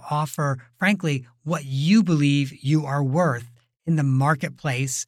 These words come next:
that is, well, looking for work, then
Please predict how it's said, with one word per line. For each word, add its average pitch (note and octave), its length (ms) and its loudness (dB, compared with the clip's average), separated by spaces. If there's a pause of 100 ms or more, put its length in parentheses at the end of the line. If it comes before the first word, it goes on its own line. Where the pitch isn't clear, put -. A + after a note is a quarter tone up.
(260)
that C#3 240 -6
is, C#3 420 -2
well, B2+ 420 -6
looking C#3+ 300 0
for D3 160 -4
work, F3 460 0 (800)
then E3+ 340 0